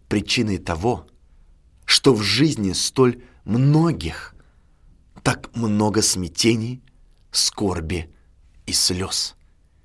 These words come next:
Не потому ли это, что они не верят, что Иисус может воскрешать то, что мертво? Возможно, они не верят, что Иисус знает, что делает,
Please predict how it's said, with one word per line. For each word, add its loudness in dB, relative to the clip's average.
Не 6
потому 4
ли 2
это, -2
что 6
они 6
не 6
верят, 2
что 4
Иисус 4
может 6
воскрешать 4
то, 8
что 4
мертво? 2
Возможно, 6
они 4
не 6
верят, 6
что 2
Иисус 4
знает, 4
что 4
делает, 4